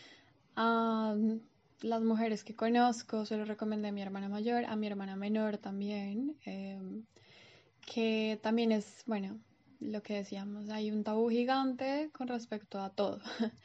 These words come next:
a la suciedad que te, que te puedas untar en algo poniéndote, quitándote la copa, que en realidad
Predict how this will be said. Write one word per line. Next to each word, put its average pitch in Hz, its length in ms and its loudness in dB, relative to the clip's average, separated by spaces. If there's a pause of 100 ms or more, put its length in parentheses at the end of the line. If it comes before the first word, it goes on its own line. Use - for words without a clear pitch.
(440)
a 214 120 4
la 214 140 6
suciedad 214 600 6
que 311 100 2
te, 214 640 2
que 220 120 -4
te 214 140 -2
puedas 208 240 4
untar 226 400 4
en 202 140 0
algo 214 300 4
poniéndote, 220 540 2
quitándote 208 440 -2
la 220 180 -2
copa, 202 340 -4
que 214 160 -6
en 208 80 0
realidad 208 440 4